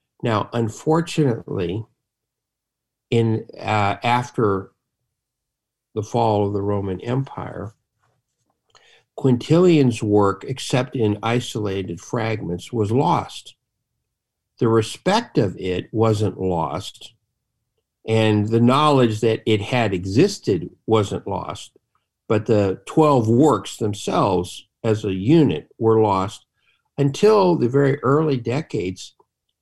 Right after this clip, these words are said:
of the fifteenth century, when, and this, there's a beautiful account in James J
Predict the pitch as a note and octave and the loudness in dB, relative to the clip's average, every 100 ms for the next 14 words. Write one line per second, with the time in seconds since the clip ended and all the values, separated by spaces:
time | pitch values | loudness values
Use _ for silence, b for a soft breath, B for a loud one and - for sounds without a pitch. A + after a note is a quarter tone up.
0 | - B2 A2+ - A#2+ - B2 A#2 G#2+ D#3+ | -4 -2 -2 -2 -4 -4 -6 -6 -4 -6
1 | G3 - - E2 - _ _ _ _ - | -6 -8 -12 -12 -14 _ _ _ _ -2
2 | C3 C3+ A2+ A#2 - _ A2+ A2+ C#3 C#3+ | 2 4 4 0 -2 _ 0 2 2 0
3 | A2+ A2 F#2+ G#2 F3 F3+ - G#2+ - A2+ | 0 2 0 4 4 4 0 -4 -4 -6
4 | G#2 G#2 - A2 F#2+ A2 A2 G#2 - A2+ | -4 -6 -6 -6 -4 -4 -4 -6 -6 -2
5 | G#2 G2 | -2 -4